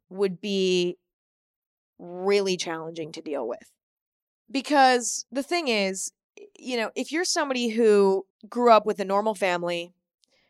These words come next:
parents had normal jobs, whatever, and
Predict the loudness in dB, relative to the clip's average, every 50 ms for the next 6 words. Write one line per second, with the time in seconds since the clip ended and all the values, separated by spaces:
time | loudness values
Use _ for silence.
0 | _ _ -6 -2 -2 0 -2 0 0 0 0 2 0 0 0 0 -2 0 0 0
1 | 0 0 -2 -4 -10 -12 -16 -16 -16 _ _ _ -2 0 0 0 0 -2 -6 -8
2 | -8 _ _ _ _ _ _ _ -2 0 0 0 -2 -4 -8